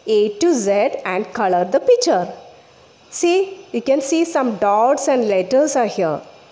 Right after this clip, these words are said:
So, in order to get the complete picture, you have to connect the dots from to letter A to letter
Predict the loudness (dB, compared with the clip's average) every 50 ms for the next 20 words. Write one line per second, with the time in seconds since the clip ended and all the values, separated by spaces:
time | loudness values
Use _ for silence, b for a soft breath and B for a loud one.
0 | B B B B B B B B B -2 0 0 0 0 0 -2 -2 -2 0 0
1 | 2 2 2 2 2 2 0 2 2 0 0 0 0 2 2 2 0 0 2 2
2 | 2 2 0 -4 -6 -12 -16 -14 -6 -2 -2 -2 0 0 0 2 4 6 6 6
3 | 4 2 -2 -2 -4 -4 -2 -2 0 0 0 0 -2 -6 -14 -20 -20 -6 -4 -2
4 | -2 0 0 -2 -2 -2 -4 -4 -2 -2 -2 -2 0 0 -2 -2 0 0 0 0
5 | 2 2 2 4 4 4 2 2 0 -2 -6 -6 B B B B B B B B
6 | B B B -2 0 0 2 2 0 -2 -8 -14 -18 -20 -20 -20 -20 -20 -20 -20
7 | -20 -20 _ _ 0 2 2 4 4 4 2 2 2 2 2 4 4 4 2 0
8 | -4 -12 -18 -20 -20 -20 -20 -20 -18 -2 0 2 4 4 2 2 2 2 4 4
9 | 2 0 -6 -10 -8 -2 0 0 0 0 0 0 0 0